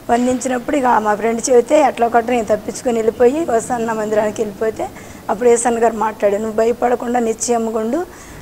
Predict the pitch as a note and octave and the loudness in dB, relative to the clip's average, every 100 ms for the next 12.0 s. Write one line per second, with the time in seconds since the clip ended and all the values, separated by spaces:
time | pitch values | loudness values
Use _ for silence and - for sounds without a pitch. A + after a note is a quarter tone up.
0 | - A#3+ A#3 A3+ - B3+ A#3+ A3+ A#3 A3+ | 0 0 2 -2 0 0 0 -2 -4 -2
1 | A#3 G#3+ A#3 A#3 G#3+ A3 - A3+ C#4 A#3+ | -4 -2 -4 -2 -4 -2 -4 -2 -2 -2
2 | A3 A3+ B3 B3+ B3 A#3 A3 A#3+ C4 G#3+ | 2 4 4 4 2 0 0 -2 -4 -2
3 | G#3+ A3 A3 G#3+ A3+ A3 A3+ G#3+ G3+ G3+ | -2 0 -4 -4 -4 -4 -4 -4 -8 -6
4 | A#3 G#3 A3 C#4+ D5+ - - - - G#3+ | -8 -6 -8 -6 -8 -10 -20 -20 -8 -4
5 | A3 A3 B3 G#3+ A#3 A#3+ A#3+ A3+ G#3+ A3 | -2 0 -2 0 -2 0 0 -2 0 0
6 | A3 A3+ A3+ B3 C#4+ A3+ G#3+ G#3 G#3+ A3 | 2 0 0 -2 -2 -2 0 0 2 0
7 | G#3 G#3 G#3 - G#3+ G#3+ A3+ G#3+ G#3 A3 | -2 -2 -2 -6 -6 -2 -2 -2 -6 -6
8 | A3+ D#4+ - - - - A#3 A3+ B3 A#3 | -8 -12 -14 -20 -16 -6 -2 0 2 2
9 | A3+ A3 A3+ A#3+ A#3+ A#3 A3+ A3+ G#3+ A3 | 2 4 4 2 -2 -2 -2 0 -2 -2
10 | A#3 A#3 C4 A#3 G#3+ G#3 A3 G#3+ A3 A3+ | -4 -2 -2 -2 -2 0 0 0 -2 -2
11 | A#3 A3 G#3 A3 A#3 A3+ G#3+ G#3 G#3+ G#3 | -4 -2 -4 -2 -2 -2 -4 -6 -6 -8